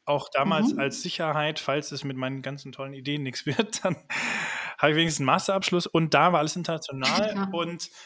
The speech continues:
Speaker 1: meine Kunden auch später waren immer Deutsch und Englisch, also war so ein Mix, fast noch mehr, ähm, international. So hat sich mein Netzwerk auch an Coaches und Mentoren immer zweisprachig aufgebaut.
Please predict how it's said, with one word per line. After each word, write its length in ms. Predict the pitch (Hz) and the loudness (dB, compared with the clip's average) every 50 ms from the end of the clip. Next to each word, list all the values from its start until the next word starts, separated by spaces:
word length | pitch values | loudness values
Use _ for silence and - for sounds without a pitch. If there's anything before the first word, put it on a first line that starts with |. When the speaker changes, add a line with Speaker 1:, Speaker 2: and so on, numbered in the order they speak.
| - - - _ _ _ _ _ - 156 | -20 -20 -20 _ _ _ _ _ -12 -10
Speaker 1:
meine 680 | 151 147 147 151 160 156 160 160 156 156 151 143 139 139 | -2 0 0 2 2 0 -2 -4 -6 -6 -6 -6 -6 -6
Kunden 600 | - - - - 233 247 247 233 254 240 - 165 156 | -8 -8 -6 -4 -2 -2 -2 -4 -6 -8 -8 -8 -6
auch 160 | 147 143 143 | -4 -4 -4
später 840 | - - - - - - 170 220 214 - - 226 220 226 226 226 196 | -4 -6 -6 -6 -6 -4 -4 -4 -4 -4 -4 -4 -4 -4 -6 -8 -10
waren 300 | 151 139 151 147 147 151 | -12 -10 -8 -8 -8 -8
immer 300 | 147 - 156 156 151 151 | -10 -12 -10 -8 -6 -4
Deutsch 300 | 139 135 127 143 147 - - | -2 -2 0 0 -2 -2 -6
und 40 | 127 | -8
Englisch, 280 | 123 127 135 131 - | -8 -6 -6 -4 -4
also 120 | 127 117 120 | -6 -4 -4
war 80 | 123 | -4
so 80 | 113 120 | -4 -4
ein 80 | 117 120 | -2 0
Mix, 280 | 127 135 135 - - | 0 0 0 0 -4
fast 520 | - - - - - 170 - - - - - | -4 -4 -4 -4 -4 -2 -4 -6 -6 -8 -10
noch 220 | 147 139 131 - - | -8 -8 -8 -8 -10
mehr, 540 | - 131 135 147 147 147 147 143 139 135 139 135 | -8 -6 -4 -2 -2 0 0 0 -2 -2 -4 -6
ähm, 380 | 131 131 127 127 127 127 131 135 | -8 -6 -6 -6 -8 -8 -10 -10
international. 800 | 139 139 - - 131 120 - - 127 120 117 117 127 160 196 196 - - - - - - | -10 -8 -6 -6 -6 -6 -6 -6 -4 -4 -2 -2 -2 -2 -2 -4 -6 -10 -14 -14 -14 -12
So 160 | - - 123 | -4 -2 -2
hat 100 | 151 - | 0 0
sich 140 | - - - | -2 -2 -2
mein 240 | 151 147 143 139 135 | -2 -2 0 0 0
Netzwerk 640 | 143 190 - - - - 135 135 127 123 123 - | 0 0 0 -2 -2 0 0 0 0 0 -2 -2
auch 180 | 127 131 127 - | -4 -6 -6 -6
an 100 | 139 123 | -8 -8
Coaches 320 | - - 156 165 160 - | -4 -2 -2 -2 -4 -6
und 100 | 151 139 | -8 -6
Mentoren 600 | 131 127 120 117 - - - 165 180 180 175 165 156 143 | -6 -6 -6 -6 -8 -6 -4 -2 -2 -2 -2 -6 -8 -8
immer 180 | 147 151 143 | -6 -6 -4
zweisprachig 1000 | 131 - - - - 120 123 135 - - - - - 117 113 110 - - 120 - - | -4 -4 -4 -2 -2 -2 -2 -2 -4 -6 -6 -4 -4 -2 -2 -2 -4 -8 -10 -12 -16
aufgebaut. 840 | - - - - - 127 113 - 110 107 107 110 107 - - - - | -20 -20 -18 -14 -12 -12 -4 0 0 0 2 0 -2 -4 -8 -10 -12